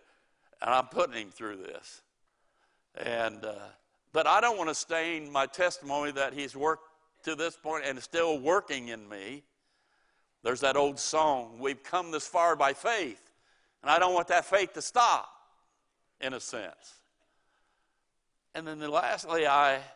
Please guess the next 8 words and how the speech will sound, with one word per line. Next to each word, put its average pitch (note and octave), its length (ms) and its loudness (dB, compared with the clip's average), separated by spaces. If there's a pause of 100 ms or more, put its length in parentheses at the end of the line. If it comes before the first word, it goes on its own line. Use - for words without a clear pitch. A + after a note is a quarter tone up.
(1160)
I D#3 140 4
want D#3 240 -2
to A#2 40 -4
make B2 260 -6
it A2+ 140 -10
to A#2+ 100 -14
the G#2+ 100 -14
end G2 420 -18